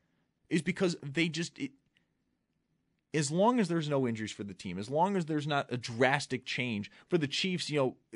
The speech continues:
their entire O-line being gutted, it's kind of the same for the Bills in that Jacksonville run, where they lose to the Jags and a few more games after that, they just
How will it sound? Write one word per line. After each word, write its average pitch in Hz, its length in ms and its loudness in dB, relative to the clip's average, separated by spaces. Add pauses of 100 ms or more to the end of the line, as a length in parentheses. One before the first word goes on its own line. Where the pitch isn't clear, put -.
their 139 200 2
entire 143 360 2
O-line 131 360 4
being 120 160 -2
gutted, 135 300 0
it's - 160 -8
kind 311 220 4
of 247 40 0
the 175 60 0
same 185 220 4
for 175 100 -2
the 143 80 2
Bills 165 460 6 (240)
in 165 100 -2
that 180 160 0
Jacksonville 135 600 2
run, 76 300 -8 (320)
where 131 100 -6
they 135 80 4
lose 170 220 2
to 175 80 2
the 151 60 2
Jags 160 440 4
and 143 40 0
a 131 80 -4
few 156 160 -6
more 147 220 0
games 139 220 -2
after 139 180 -2
that, 139 140 2
they 131 80 -2
just 117 180 -6